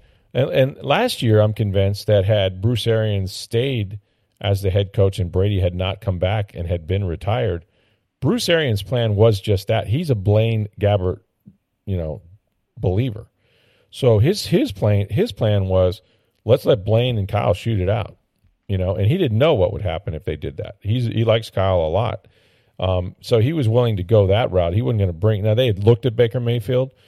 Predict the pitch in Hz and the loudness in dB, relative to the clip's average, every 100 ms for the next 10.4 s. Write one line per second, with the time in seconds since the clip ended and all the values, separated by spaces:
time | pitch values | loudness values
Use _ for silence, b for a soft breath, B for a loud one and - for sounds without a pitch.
0 | b b 107 98 117 107 95 101 101 95 | b b -2 0 2 2 0 0 0 -2
1 | 85 101 127 110 123 131 98 78 80 92 | -2 -4 -2 -4 -4 -2 -2 -4 -2 -2
2 | 127 185 _ _ _ _ _ _ - 90 | -2 -8 _ _ _ _ _ _ -6 -4
3 | 90 90 95 - - 113 98 - _ _ | -4 -6 -10 -4 2 2 2 -6 _ _
4 | _ _ _ _ _ _ 113 131 139 113 | _ _ _ _ _ _ -2 2 2 2
5 | 139 151 113 101 110 107 98 92 92 90 | 0 0 0 0 2 2 2 2 0 -2
6 | - 165 98 - 104 113 104 107 101 139 | -6 -4 -4 -4 -6 -2 -2 -2 -2 -2
7 | 147 127 113 107 _ _ - 120 117 107 | -2 0 -2 -4 _ _ -14 -6 -4 -2
8 | 98 147 - 101 92 92 98 101 107 104 | -4 -4 -4 -2 -2 -2 -4 -2 -2 0
9 | 98 92 104 98 98 98 - 82 - - | 0 -2 -2 -2 0 -2 -2 -8 -10 -4
10 | 131 117 98 101 | -2 0 0 -2